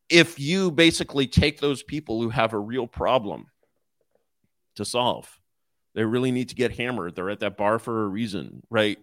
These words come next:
They need that screwdriver. And you're basically saying, "Okay,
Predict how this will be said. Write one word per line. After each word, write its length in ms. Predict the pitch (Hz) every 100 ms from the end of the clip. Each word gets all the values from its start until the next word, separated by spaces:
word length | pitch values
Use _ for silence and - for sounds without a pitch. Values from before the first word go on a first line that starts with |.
| - - -
They 120 | 113
need 240 | 113 123
that 180 | 123 107
screwdriver. 840 | - 113 120 117 76 73 57 - _ _ _ _ -
And 140 | 127
you're 120 | 127
basically 500 | 127 139 - - 120
saying, 460 | 113 120 113 113 110
"Okay, 480 | 147 - 131 123